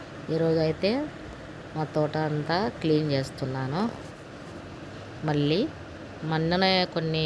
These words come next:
ఎండిపోయిన మొక్కలన్నీ తీసేసి మట్టి అంతా గాడిలో వేసేసినాను.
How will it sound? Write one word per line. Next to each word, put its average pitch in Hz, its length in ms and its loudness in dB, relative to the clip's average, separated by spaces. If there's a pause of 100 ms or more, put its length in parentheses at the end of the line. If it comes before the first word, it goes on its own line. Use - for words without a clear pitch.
(160)
ఎండిపోయిన 156 600 2
మొక్కలన్నీ 147 640 0
తీసేసి 147 600 0
మట్టి 151 360 -2
అంతా 147 260 0 (140)
గాడిలో 143 280 4
వేసేసినాను. 135 760 -2